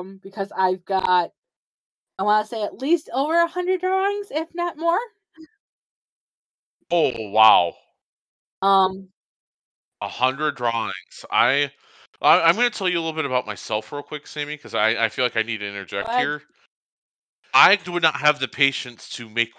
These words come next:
Speaker 2: one drawing. With Doctor Love is my witness,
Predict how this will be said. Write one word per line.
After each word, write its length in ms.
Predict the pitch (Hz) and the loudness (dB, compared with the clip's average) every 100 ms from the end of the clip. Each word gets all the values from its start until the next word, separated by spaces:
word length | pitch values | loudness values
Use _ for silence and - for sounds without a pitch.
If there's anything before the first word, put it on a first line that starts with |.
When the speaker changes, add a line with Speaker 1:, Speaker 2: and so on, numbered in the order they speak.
| 117 110 | -20 0
Speaker 2:
one 260 | 123 127 | 2 2
drawing. 600 | 110 110 104 92 82 80 _ _ _ _ - | 0 0 2 2 -2 -8 _ _ _ _ -10
With 180 | 117 - | -8 2
Doctor 400 | 143 170 175 208 | 6 6 6 2
Love 280 | 190 185 156 | 6 6 6
is 220 | 160 - | 0 0
my 220 | 143 147 139 | 2 4 4
witness, 680 | 127 143 - 107 80 - - | 2 0 0 -6 -8 -10 -18